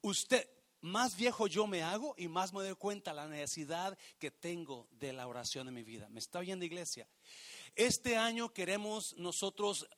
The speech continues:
levantar el grupo de oración para que usted cambie su vida. Y Jesús le dijo, "Ah, ustedes no pudieron porque ustedes no están orando y ayunando."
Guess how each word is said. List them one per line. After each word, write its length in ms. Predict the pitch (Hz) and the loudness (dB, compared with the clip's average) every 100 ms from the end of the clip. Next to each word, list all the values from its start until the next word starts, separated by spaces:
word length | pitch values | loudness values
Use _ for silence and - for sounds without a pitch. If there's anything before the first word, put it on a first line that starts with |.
| _ _ - - - | _ _ -20 -20 -4
levantar 680 | 160 175 165 160 - 208 240 | 0 2 0 -2 -2 0 2
el 120 | 208 | 2
grupo 300 | 196 214 208 | 0 -2 -2
de 80 | 185 | 0
oración 460 | 165 156 - 185 | 2 0 0 -2
para 260 | - 175 156 | 0 0 0
que 80 | 165 | -2
usted 320 | 147 - 151 | -4 -4 -6
cambie 360 | - 185 180 160 | -4 -4 -2 -4
su 220 | - 143 | -4 -6
vida. 300 | 117 113 107 - - - - | -8 -12 -12 -18 -16 -4 2
Y 100 | 285 | 4
Jesús 420 | 262 - 269 262 | 4 2 0 0
le 120 | 226 | 0
dijo, 340 | 240 277 190 - | -2 -2 -2 0
"Ah, 120 | 170 | -4
ustedes 340 | 175 - 269 262 | -4 0 0 2
no 100 | 262 | 0
pudieron 500 | 156 143 220 147 147 _ _ - - | 0 0 0 -2 -6 _ _ -18 -18
porque 420 | - 185 - 170 151 | -4 -4 -2 -6 -4
ustedes 800 | 190 - - 165 185 208 - - | -6 -6 -2 -2 -2 -2 -2 -4
no 200 | - 156 | -8 -4
están 320 | 160 - 170 170 | -4 -4 -6 -4
orando 400 | 151 143 151 147 | -6 -8 -8 -8
y 100 | 127 | -8
ayunando." 580 | 120 127 165 156 127 | -10 -10 -12 -10 -14